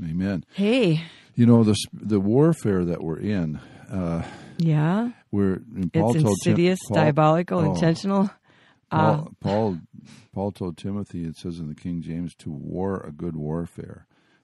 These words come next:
Speaker 1: fight a good warfare. And, and this is something that many do not re-,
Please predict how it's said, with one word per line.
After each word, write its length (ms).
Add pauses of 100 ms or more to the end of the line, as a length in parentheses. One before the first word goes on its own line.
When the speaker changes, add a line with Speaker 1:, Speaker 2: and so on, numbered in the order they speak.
Speaker 1:
fight 220
a 40
good 180
warfare. 420
And, 260 (440)
and 180
this 200
is 140
something 440
that 300 (220)
many 440
do 360
not 240
re-, 400